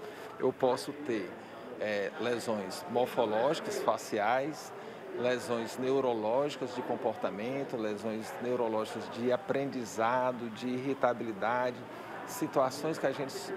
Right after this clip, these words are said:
muitas vezes só vai conseguir fazer o diagnóstico depois que, o, que a criança nasce, depois que ela vai ter o,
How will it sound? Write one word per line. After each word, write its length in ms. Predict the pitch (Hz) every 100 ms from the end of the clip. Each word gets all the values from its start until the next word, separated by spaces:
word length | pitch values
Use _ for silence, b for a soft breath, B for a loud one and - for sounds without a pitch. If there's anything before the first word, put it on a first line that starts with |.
| 127
muitas 480 | 143 180 156 117
vezes 460 | 101 143 170 147 123
só 180 | 135 131
vai 160 | 135
conseguir 480 | 131 156 156 143 127
fazer 340 | 135 127 120 135
o 80 | 120
diagnóstico 680 | 123 120 117 131 151 - - B B B -
depois 420 | 147 139 151 175
que, 100 | -
o, 280 | 165 160 147 82
que 80 | -
a 60 | 131
criança 560 | - - 135 135 147
nasce, 420 | 131 110 101 - - B B
depois 280 | 110 - 127
que 80 | -
ela 120 | 139
vai 180 | 131 135
ter 440 | - 135 139 139 -
o, 440 | 131 135 135 127